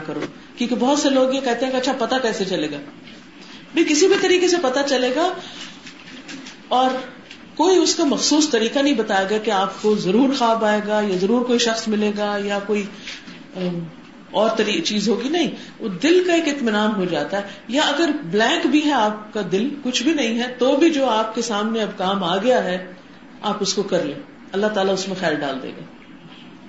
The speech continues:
اور اگر نہیں خیر اس میں، تو اللہ تعالیٰ ضرور کوئی ایسا سبب بنا دے گا کہ کام میں رکاوٹ آ جائے گی، تو کام نہیں ہوگا۔ پچھلے دنوں میرے ساتھ ایسا ہی ہوا، میں نے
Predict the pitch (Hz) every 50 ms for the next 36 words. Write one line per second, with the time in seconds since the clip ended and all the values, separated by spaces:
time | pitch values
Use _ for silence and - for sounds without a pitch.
0 | - - - - - - - - - - 233 233 - - 208 240 240 330 339 320
1 | - - - - - - - - - - - - - - - - - - - -
2 | - - 208 214 240 302 349 403 381 - 320 302 302 311 320 302 - - 339 359
3 | 359 294 - 196 233 254 254 247 247 247 247 269 302 349 381 370 381 - - -
4 | - - - - - - 214 180 190 247 254 311 381 415 403 359 403 392 370 339
5 | - 349 330 - 262 220 240 247 220 202 214 208 196 202 208 220 214 247 240 240
6 | 247 240 214 190 196 220 214 190 190 196 180 170 170 170 165 165 156 151 151 147
7 | 147 147 - - - - - - - - - - - - - 214 214 214 202 214
8 | 214 214 220 208 175 147 143 139 - - - - - - - - - - - -
9 | - - - - - - - - - - - - - - - - - - - -
10 | - - - - - - - - - - - - - - - - 277 269 269 269
11 | 262 247 240 233 240 233 - 233 226 - 175 170 - 185 175 151 143 143 143 -
12 | - - - - - - - - - - - - - - - - - - - -
13 | - 208 226 247 262 294 285